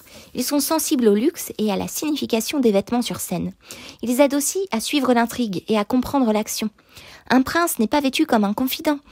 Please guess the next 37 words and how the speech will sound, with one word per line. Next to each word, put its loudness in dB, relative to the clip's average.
lui-même 4
différent 2
physiquement 0
d'un 4
valet, 4
et -12
cetera. -2
Quant 2
au 4
bricolage 4
des 6
textes, -2
c'est -2
Momo 4
qui -8
s'y -6
colle. 2
Là, 2
je -12
te -8
signale 4
qu'on -4
vit 0
un 2
gros 2
moment, 2
un -2
grand 2
moment. 0
Molière, 4
l'acteur, 0
est -4
en -2
train -2
de 0
devenir -2
auteur. -2